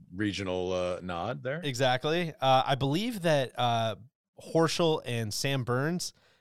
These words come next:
Speaker 2: came out to Call in Baton Rouge, an absolute classic. I read in a
Speaker 1: Sick.
Speaker 2: transcript, I kinda ref-, it was one of the most jarring quotes I've ever seen, which was from Billy,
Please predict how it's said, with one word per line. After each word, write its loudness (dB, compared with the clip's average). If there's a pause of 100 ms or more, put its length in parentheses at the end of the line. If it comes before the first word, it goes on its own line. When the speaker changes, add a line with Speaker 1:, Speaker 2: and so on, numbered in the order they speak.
(120)
Speaker 2:
came 2
out 4
to -6
Call 4
in 2
Baton 2
Rouge, -2
an -6
absolute -4
classic. 0
I 0
read 2
in 0
a 0
Speaker 1:
Sick. -2
Speaker 2:
transcript, 0 (840)
I 0
kinda 4
ref-, -2 (1000)
it -18
was -4
one 2
of 6
the 4
most 2
jarring 2
quotes 0
I've 2
ever -2
seen, -6
which -8
was -4
from -6
Billy, 0